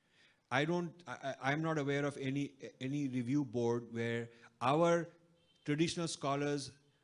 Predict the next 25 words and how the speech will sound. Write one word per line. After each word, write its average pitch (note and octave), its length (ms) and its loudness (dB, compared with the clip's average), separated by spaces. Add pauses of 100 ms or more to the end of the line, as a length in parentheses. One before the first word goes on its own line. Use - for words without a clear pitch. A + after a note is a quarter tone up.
(140)
our D3+ 440 2 (680)
pandits, D3 540 0
our C#3 220 2
shastris, C3+ 800 -2
our C3+ 420 -2 (200)
gurus, C#3 360 2
acharyas C3 680 -2 (400)
have C3+ 420 0
a C3 100 -2
chance B2 500 -2 (220)
to C3+ 140 -2
review C3 560 2 (600)
before C3+ 520 -2
it A2+ 140 -8
goes B2+ 240 0
out A#2 320 2 (220)
and A2+ 120 -8
point B2+ 300 0
out. A2 320 0 (760)
I, A#2+ 160 0 (120)
I A2+ 160 -2
don't A#2+ 180 -2
know A#2+ 160 -2
of F#2+ 120 -6
that. F2+ 200 -12